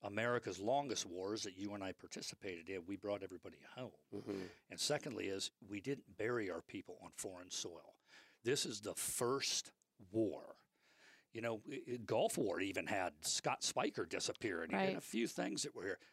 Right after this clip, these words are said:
Speaker 1: This truly was the first large-scale American war that there was nothing coming home on the television set saying, "Your neighbor is missing in action. This person is
Speaker 2: Right.
Speaker 1: here."
Speaker 2: No one's glued to their T V looking for their s-,
Speaker 1: So
Speaker 2: loved
Speaker 1: we have
Speaker 2: one's
Speaker 1: now
Speaker 2: name,
Speaker 1: grown
Speaker 2: yeah.
Speaker 1: a generation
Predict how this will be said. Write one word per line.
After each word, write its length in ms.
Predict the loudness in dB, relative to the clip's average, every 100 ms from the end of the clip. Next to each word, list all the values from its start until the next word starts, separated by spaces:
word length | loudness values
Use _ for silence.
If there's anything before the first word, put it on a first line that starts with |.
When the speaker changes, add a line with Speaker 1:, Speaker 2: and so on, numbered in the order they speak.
| -20 _
Speaker 1:
This 260 | 2 2
truly 540 | 2 4 6 6 4 2
was 420 | 4 4 4 0
the 140 | -2
first 360 | 2 2 2 0
large-scale 680 | 2 2 4 2 4 2 2 -4
American 560 | -8 -4 -4 -4 -12 -2
war 440 | 2 4 2 -2 -10 -18 -18 -18 -2
that 160 | 0
there 100 | 4
was 240 | 4 2 0
nothing 520 | 2 0 2 0 0
coming 360 | -2 -2 0 -4
home 320 | 0 2 2
on 100 | 2
the 80 | 0
television 600 | 2 4 6 4 2 -2
set 260 | -2 2
saying, 600 | 2 2 2 2 0 -4 -8 -20 _ -10
"Your 260 | 0 0
neighbor 480 | 2 4 4 4 2
is 160 | 2 2
missing 340 | 2 4 2
in 120 | 0
action. 400 | 0 0 2 0 -2 -6
This 180 | -4 -4
person 480 | -2 0 0 -2
is 100 | 0
Speaker 2:
Right. 200 | 4 6
Speaker 1:
here." 80 | 6
Speaker 2:
No 80 | 8
one's 220 | 8 6
glued 340 | 2 6 8 8
to 80 |
their 140 | 6 4
T 300 | 4 6 8
V 140 | 8
looking 420 | 8 6 6 4
for 220 | 4 6 6
their 220 | 6 4
s-, 560 | 2 -8 0 2 2 2
Speaker 1:
So 220 | 4 6
Speaker 2:
loved 80 | 8
Speaker 1:
we 80 |
have 80 | 6
Speaker 2:
one's 160 | 6 6
Speaker 1:
now 200 | 6 6
Speaker 2:
name, 80 | 4
Speaker 1:
grown 360 | 4 4 6
Speaker 2:
yeah. 80 | 4
Speaker 1:
a 60 | 2
generation 1400 | 0 0 0 0 2 2 4 4 4 2 -2 -4 -10